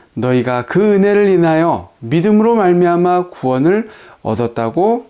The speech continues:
말하였다. 우리를 당신의 증인이 되게 하시는 것은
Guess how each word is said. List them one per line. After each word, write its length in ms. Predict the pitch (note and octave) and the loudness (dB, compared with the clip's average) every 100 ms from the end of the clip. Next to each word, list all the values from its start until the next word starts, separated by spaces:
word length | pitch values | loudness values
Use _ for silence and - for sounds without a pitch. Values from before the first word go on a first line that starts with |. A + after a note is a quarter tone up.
| _ | _
말하였다. 720 | - G2 B2+ B2+ - - - _ _ _ _ _ - - - - - | -10 -8 -6 -6 -8 -14 -14 _ _ _ _ _ -20 -20 -20 -20 -6
우리를 360 | C#3 D3+ F3 | -2 0 0
당신의 520 | D#3+ D#3+ D#3 F3+ F3+ F3+ | 2 0 0 0 0 0
증인이 560 | - D#3 E3+ F#3 F#3+ | -2 0 2 2 2
되게 260 | F3+ E3 F3+ | 0 0 2
하시는 360 | E3+ - F3 | 0 0 0
것은 480 | E3 C3+ - A3+ - | 0 -2 -2 -2 -4